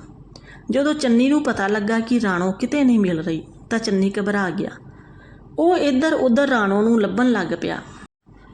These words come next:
ਪਰ ਰਾਣੋ ਦਾ ਕੁਝ ਵੀ ਪਤਾ ਨਾ ਲੱਗਾ। ਚੰਨੀ ਨੇ ਰਾਣੋ ਬਾਹਰ ਸੱਥ ਵਿੱਚ ਬੈਠੇ ਸਨ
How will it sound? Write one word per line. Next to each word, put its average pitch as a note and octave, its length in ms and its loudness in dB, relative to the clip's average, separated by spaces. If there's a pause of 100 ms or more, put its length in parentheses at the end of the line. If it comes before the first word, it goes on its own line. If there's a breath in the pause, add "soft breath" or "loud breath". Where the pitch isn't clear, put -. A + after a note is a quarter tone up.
(100)
ਪਰ D4 140 0
ਰਾਣੋ A#3 440 2
ਦਾ B3+ 120 2
ਕੁਝ A#3 320 0
ਵੀ B3+ 120 2
ਪਤਾ G3+ 320 -4
ਨਾ F3+ 200 -2
ਲੱਗਾ। D#3+ 340 -6 (360 loud breath)
ਚੰਨੀ A3 320 2
ਨੇ A#3+ 200 4
ਰਾਣੋ G3+ 560 -2
ਬਾਹਰ G#3 320 -2
ਸੱਥ A3 360 -6
ਵਿੱਚ A3+ 220 -2
ਬੈਠੇ F3 340 -4
ਸਨ E3+ 260 -6